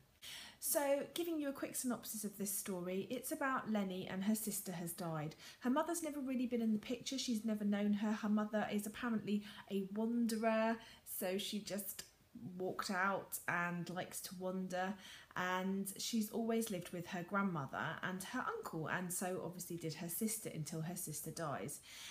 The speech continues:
And that happens, it's not a spoiler, right at the very beginning you know her sister's died. And we just follow her getting over the death of her sister,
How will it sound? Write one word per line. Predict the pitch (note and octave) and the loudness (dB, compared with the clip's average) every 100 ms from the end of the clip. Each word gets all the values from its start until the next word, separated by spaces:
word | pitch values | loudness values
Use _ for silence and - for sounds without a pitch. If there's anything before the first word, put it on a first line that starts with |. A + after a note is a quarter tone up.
| - - | -12 -2
And | G3 G3 G3 - | 2 4 4 4
that | A#3+ | 2
happens, | B3 - G#3 G#3 - - | 2 2 2 2 -6 -6
it's | - | -4
not | A#3+ G3+ | -2 -4
a | |
spoiler, | - G3+ F#3 F3+ F#3+ | -2 2 2 2 0
right | A3 G3+ | 2 2
at | C#3 | 2
the | E3 | -2
very | F3 E3+ | -2 -2
beginning | - E3+ E3+ | -2 -2 0
you | E3+ | 0
know | E3+ | 0
her | E3 E3 | -2 -4
sister's | D#3+ - D#3 - | -6 -6 -8 -6
died. | A2+ - - - - - - | -4 -4 -6 -8 -14 -12 0
And | A#3+ A#3+ B3 A#3+ | 4 4 4 2
we | B3 | 0
just | D4 D#4 - | 0 0 0
follow | E4 C#4 C4 B3 A3+ - | 0 2 4 2 2 0
her | C4 A#3 F3 E3+ F3 | 2 2 2 0 -2
getting | A3 - A#3+ G#3+ G#3 - - - - | -2 0 2 4 2 0 -10 -10 2
over | A#3 A#3+ A3 | 6 6 4
the | F#3+ | -2
death | F#3 F3+ - | -2 -4 -6
of | - | -8
her | F3+ | -6
sister, | - F#3 F3 - D3 | -4 -4 -4 -4 -2